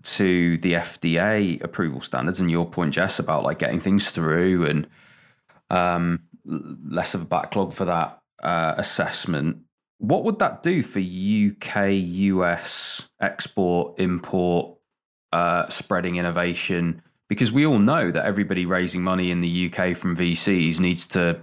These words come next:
have a big market size. The way they do that is they talk about U S expansion. If that regulatory stuff has already been done, um,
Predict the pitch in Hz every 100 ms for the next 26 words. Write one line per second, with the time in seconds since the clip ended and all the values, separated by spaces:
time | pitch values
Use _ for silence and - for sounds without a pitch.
0 | - - 101 90 82 87 82 87 87 -
1 | - 85 85 85 87 87 85 85 87 85
2 | 82 78 87 80 87 95 85 87 82 87
3 | 85 - - - 90 98 69 53 64 -
4 | _ _ _ _ - - - 147 170 165
5 | 160 - 85 - 87 87 90 87 85 87
6 | 87 95 85 92 92 - _ 85 87 87
7 | 87 85